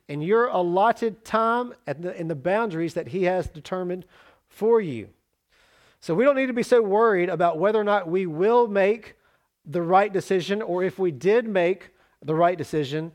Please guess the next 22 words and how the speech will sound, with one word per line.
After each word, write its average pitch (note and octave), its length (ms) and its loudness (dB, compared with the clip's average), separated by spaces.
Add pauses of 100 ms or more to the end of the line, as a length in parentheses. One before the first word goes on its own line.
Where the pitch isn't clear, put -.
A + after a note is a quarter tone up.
(400)
he A#3 260 0
will B3 220 0
accomplish F#3 600 -2
his G#3 340 0
purposes D#3 640 -4 (340)
with E3 220 -4
our F3 240 0
good A#3 480 2 (240)
and B3 560 0 (380)
our F#3 200 2
bad F#3+ 520 2
decisions. A3 800 -4 (460)
He C4 180 0
will C#4 160 2
even G#3+ 380 0
leverage A#3 380 2
our F#3 240 0
sinful C#4 640 -2
decisions F3 800 -4 (120)
for A3 420 0
our F3+ 240 0
good. E3 500 0